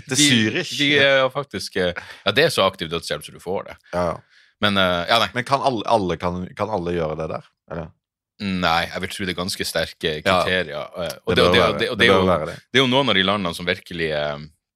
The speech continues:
Speaker 2: som, eh, eh, pr-, prøver å, å, å, å liksom, eh, navigere det etiske, igjen, minefeltet med psykisk sykdom.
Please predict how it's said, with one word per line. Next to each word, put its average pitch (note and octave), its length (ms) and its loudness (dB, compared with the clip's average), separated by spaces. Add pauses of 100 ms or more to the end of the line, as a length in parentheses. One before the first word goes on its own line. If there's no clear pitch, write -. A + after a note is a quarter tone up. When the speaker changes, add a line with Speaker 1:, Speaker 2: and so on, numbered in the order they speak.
(340)
Speaker 2:
som, D#2+ 280 -6
eh, D2+ 340 -4 (1120)
eh, D2 300 -4 (560)
pr-, - 240 -10
prøver F#2 380 0
å, D#2 160 -6 (1080)
å, D2+ 140 -14
å, E2+ 240 -12
å F#2+ 140 -10
liksom, E2+ 380 -4
eh, D#2+ 360 -4
navigere F2 580 2
det D2+ 140 -2 (100)
etiske, - 460 -8
igjen, E2 300 0
minefeltet E2 580 -6
med D2+ 340 -6
psykisk - 380 -6
sykdom. - 300 -18